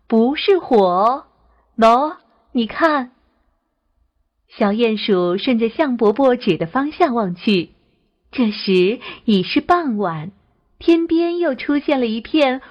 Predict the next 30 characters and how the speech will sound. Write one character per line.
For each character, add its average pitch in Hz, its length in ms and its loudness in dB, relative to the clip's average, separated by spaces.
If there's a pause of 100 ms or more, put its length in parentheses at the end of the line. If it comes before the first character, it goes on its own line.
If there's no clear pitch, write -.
(140)
火 196 400 2
红 208 380 2
的 381 160 2
云 220 400 -4
彩。 180 380 -2 (640)
大 269 160 -4
家 277 340 -2
一 302 240 -4
起 202 180 -2
坐 247 160 2
在 240 140 0
草 170 240 -2
地 247 240 -4
上， 220 340 0 (320)
看 320 260 -2
着 262 140 -2
红 233 300 2
彤 349 260 0
彤 349 220 -4
的 320 120 0
晚 175 280 -2
霞。 170 460 -4 (680)
小 285 220 0
鼹 330 260 -2
鼠 254 440 -2 (220)
还 233 220 -4
是 254 180 -2
第 359 320 2
一 415 60 -2
次 262 500 -2